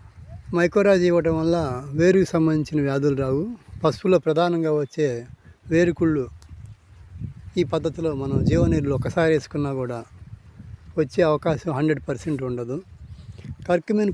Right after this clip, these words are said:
పర్సెంటేజ్ ఉంటేనే పసుపు ఔషధంగా పనిచేస్తుంది.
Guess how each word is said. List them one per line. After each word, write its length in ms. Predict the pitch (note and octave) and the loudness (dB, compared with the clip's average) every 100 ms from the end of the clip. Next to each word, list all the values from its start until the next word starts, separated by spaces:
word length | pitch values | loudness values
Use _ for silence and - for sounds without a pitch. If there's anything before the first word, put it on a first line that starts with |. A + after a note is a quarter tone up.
| F3 | 0
పర్సెంటేజ్ 600 | - E3 C#3+ C3+ B2+ A#2+ | 0 0 2 2 2 0
ఉంటేనే 500 | C#3 C#3+ D#3+ D#3+ F#3+ | 2 4 4 4 4
పసుపు 360 | D#3+ - - | 2 2 4
ఔషధంగా 460 | D3+ D3+ E3 D#3 C#3 | 4 6 6 6 4
పనిచేస్తుంది. 760 | C3+ B2+ B2+ - C3+ C3 E3 | 4 4 2 0 0 0 0